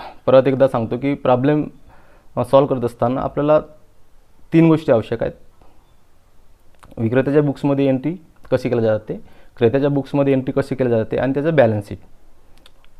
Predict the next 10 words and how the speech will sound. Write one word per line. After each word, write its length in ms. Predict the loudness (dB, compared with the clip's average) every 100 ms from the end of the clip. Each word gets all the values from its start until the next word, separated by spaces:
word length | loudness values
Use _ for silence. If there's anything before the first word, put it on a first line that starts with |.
| -20 -20 -20 -20 -20 -20 -20 -20 -20 -20 -12
आणि 140 | -4 0
हे 120 | 2
करत 160 | 2 0
असताना, 460 | -2 -4 -4 -4 -10 -18 -20 -20 -12
अ, 40 | -4
त्याचं 280 | -2 0 -2
purchase 480 | 0 -2 -2 -4
construction 460 | -2 -2 -2 -2 -2
किती 260 | -2 -2 -2
आहे 220 | -2